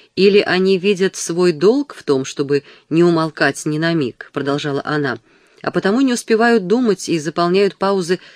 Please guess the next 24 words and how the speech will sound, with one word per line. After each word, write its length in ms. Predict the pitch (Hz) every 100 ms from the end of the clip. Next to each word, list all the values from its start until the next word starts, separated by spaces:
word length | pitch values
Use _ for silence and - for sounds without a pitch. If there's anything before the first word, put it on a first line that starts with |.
| - -
совершеннейшим 840 | - 185 - 247 254 240 - 220
вздором 500 | 185 165 160 135 127 _ _
или 160 | 214 240
бесконечными 640 | 202 - 180 202 - 196
повторениями 680 | 185 170 175 185 226 190 180
одного 440 | - 160 170 170 220
и 80 | 220
того 360 | 208 180 147
же, 140 | 123 113 - - -
потому 260 | 175 233
что 140 | 226 220
ничего 360 | 220 - 269
по-настоящему 800 | 226 190 - 180 214 214 190 180 -
интересного 800 | 170 - 160 220 269 160 131 - - _ -
им 200 | 262 233
в 80 | 202
голову 320 | 226 208 190
не 120 | 180
приходит. 640 | 175 160 143 127 - - _ - - - - _ -
Или 200 | 330 359
им 280 | 262 240
искренне 420 | 262 - 269 254 202
нравится 500 | 170 175 196 - 220
такое 480 | 180 160 156 151